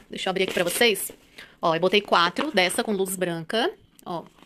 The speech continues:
dessas bem boas também. Deixa eu mostrar aqui certinho pra vocês verem qual é, ó. Depois eu vou ver certinho quantos é, mas são luzes bem fortes também, ó. Quatro.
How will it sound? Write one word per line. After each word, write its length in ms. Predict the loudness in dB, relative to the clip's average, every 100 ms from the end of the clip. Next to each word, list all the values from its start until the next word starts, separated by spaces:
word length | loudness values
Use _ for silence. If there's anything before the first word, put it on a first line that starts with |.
| _ _
dessas 260 | -10 -8 -6
bem 220 | -4 -4
boas 320 | 0 0 0
também. 320 | -4 -4 -6 -8
Deixa 140 | -8
eu 20 |
mostrar 200 | -6 -4
aqui 100 | -4
certinho 240 | -4 -4 -6
pra 100 | -6
vocês 220 | -4 -4
verem 100 | -2
qual 160 | -2
é, 80 | -4
ó. 40 | -8 -18 _ _ _ _ _ _ _ _ -20 -12
Depois 240 | -4 -2
eu 60 | -2
vou 80 |
ver 100 | -2
certinho 460 | -2 -4 -4 -4 -6 -10 _ _
quantos 340 | -2 -2 0
é, 80 | -2
mas 160 | -2 -4
são 180 | -2 0
luzes 300 | 0 0 -2
bem 140 | -4
fortes 260 | -4 -8 -8
também, 260 | -8 -8
ó. 40 | -10 -4
Quatro. 400 | -2 -2 -6